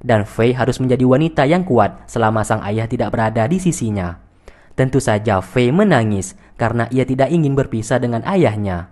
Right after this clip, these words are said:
Jirong yang merupakan istrinya pun hanya melihat dari kejauhan, yang sedari awal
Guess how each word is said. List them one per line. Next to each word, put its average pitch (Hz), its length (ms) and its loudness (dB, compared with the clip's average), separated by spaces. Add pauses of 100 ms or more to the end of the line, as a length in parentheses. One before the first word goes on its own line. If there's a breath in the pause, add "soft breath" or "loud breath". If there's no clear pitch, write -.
(680 soft breath)
Jirong 147 560 6
yang 170 160 2
merupakan 165 480 4
istrinya 110 480 -2
pun 151 400 4
hanya 160 240 2
melihat 170 320 2
dari 131 240 0
kejauhan, 113 720 2 (320 loud breath)
yang 135 160 0
sedari 123 320 2
awal 123 480 0